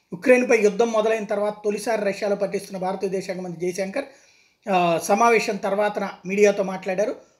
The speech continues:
కోవిడ్ మహమ్మారి, ఆర్థిక ఒత్తిళ్లు, వాణిజ్య ఇబ్బందులు ప్రపంచ ఆర్థిక వ్యవస్థ క్షీణించడానికి కారణమని, వీటికి తోడు ఉక్రెయిన్ యుద్ధం పర్యవసానాలను ప్రభ-, ప్రధానంగా చూస్తున్నాం. దేశాల ప్రగతికి అడ్డుపడే ఉగ్రవాదం, వాతావరణ సమస్యలు వంటి శాశ్వత సవాళ్లు ఉండనే ఉన్నాయి.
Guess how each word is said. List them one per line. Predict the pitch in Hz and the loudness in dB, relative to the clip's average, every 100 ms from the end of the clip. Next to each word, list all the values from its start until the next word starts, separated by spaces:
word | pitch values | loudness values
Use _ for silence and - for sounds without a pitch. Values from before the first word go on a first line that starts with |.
| _ | _
కోవిడ్ | 220 240 226 | 6 6 6
మహమ్మారి, | 214 185 214 202 208 | 0 -2 0 2 2
ఆర్థిక | 196 196 214 214 | 2 -2 -2 0
ఒత్తిళ్లు, | 202 214 196 | 0 0 0
వాణిజ్య | 190 185 208 175 | 0 -2 -4 -2
ఇబ్బందులు | 196 196 196 196 | -2 0 -4 -4
ప్రపంచ | 196 180 214 202 | -4 -6 -4 -2
ఆర్థిక | 196 190 | -2 -2
వ్యవస్థ | 196 190 - | -2 -2 -4
క్షీణించడానికి | 185 202 202 202 190 175 | -10 -6 -4 -2 -4 -4
కారణమని, | 190 180 180 196 285 - _ _ _ | -6 -6 -6 -6 -8 -14 _ _ _
వీటికి | 196 226 | 0 6
తోడు | 247 240 | 6 6
ఉక్రెయిన్ | 208 - 247 240 | 2 2 2 4
యుద్ధం | 226 233 | 0 0
పర్యవసానాలను | 190 202 233 220 226 214 202 196 | -4 -2 0 -2 -4 -6 -4 -6
ప్రభ-, | 175 190 180 196 | -6 -6 -4 -4
ప్రధానంగా | - 180 202 208 202 180 | -6 -4 -4 -2 -4 -4
చూస్తున్నాం. | 180 180 175 - _ _ - | -6 -8 -8 -10 _ _ 2
దేశాల | 196 240 269 240 | 4 4 2 0
ప్రగతికి | 226 220 214 214 | -2 -4 -2 0
అడ్డుపడే | 208 208 202 | 0 0 0
ఉగ్రవాదం, | 180 180 208 214 220 208 | -2 0 0 2 0 -2
వాతావరణ | 180 185 208 208 | -4 -2 -2 -2
సమస్యలు | 202 190 180 190 | -6 -8 -8 -10
వంటి | 175 | -10
శాశ్వత | - 185 196 214 | -8 -8 -6 -8
సవాళ్లు | 208 196 190 | -4 -2 -2
ఉండనే | 180 185 190 | -2 -4 -4
ఉన్నాయి. | 185 180 | -4 -6